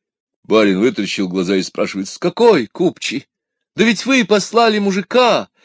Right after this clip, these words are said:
он увёз пять тысяч денег на ваших конях да стеклянную повозку". Барин провздыхался, да и захохотал.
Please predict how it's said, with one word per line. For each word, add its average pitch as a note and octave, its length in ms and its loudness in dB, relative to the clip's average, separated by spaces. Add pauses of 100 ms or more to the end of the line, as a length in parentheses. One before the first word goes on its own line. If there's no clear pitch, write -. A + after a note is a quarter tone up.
(180)
он G#3 140 4
увёз G#3 260 2
пять A3+ 260 0
тысяч F#3+ 320 -2
денег F3 680 0
на C#3+ 100 -4
ваших D3 360 -2
конях D#3+ 480 0
да B2 100 -4
стеклянную D3 920 -2
повозку". D#3+ 760 -2 (1300)
Барин G2 540 2
провздыхался, D#3 1500 -2
да F3+ 200 0
и D#3+ 120 -2
захохотал. E2+ 840 -4